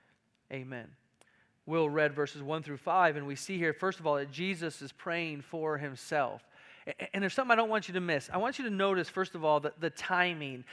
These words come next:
as Jesus is praying for himself. Notice what he says in verse one, "Father, the hour is come." You know, that's a statement that we see all throughout the Gospel of John.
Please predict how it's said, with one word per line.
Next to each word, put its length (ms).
as 160
Jesus 340
is 80
praying 300
for 100
himself. 380
Notice 280
what 60
he 60
says 260
in 100
verse 240
one, 220
"Father, 600
the 260
hour 560
is 600
come." 480
You 80
know, 40
that's 220
a 60
statement 380
that 100
we 100
see 280
all 240
throughout 360
the 80
Gospel 480
of 120
John. 360